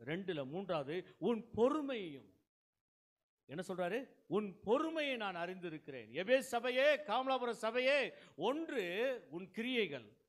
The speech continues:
அடுத்தது, "உங்களுடைய பிரயாசங்கள்." அடுத்தது, "உங்களுடைய பொறுமை."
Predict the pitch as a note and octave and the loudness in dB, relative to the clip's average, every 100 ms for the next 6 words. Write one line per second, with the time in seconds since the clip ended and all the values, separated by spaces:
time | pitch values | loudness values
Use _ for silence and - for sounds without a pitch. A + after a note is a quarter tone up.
0 | _ - F#3+ D4 C4 A#3 G#3 G3+ F#3 F3 | _ 0 2 2 0 -2 -2 -4 -2 -4
1 | - F#3 B3+ C#4 - A#3 F3 C#3 A2+ _ | -2 2 4 4 2 -4 -4 -8 -10 _
2 | - G3 C#4+ C#4 C#4 D#4+ A3 F#3+ C4 B3+ | 0 2 4 2 2 2 2 2 0 4
3 | B3+ E4 A3 C#3+ - _ _ - E3 D#4+ | 6 6 4 -2 -16 _ _ -2 2 2
4 | F#4 F#4+ F4+ D#4 F3 B2 | 2 -2 0 -4 -6 -14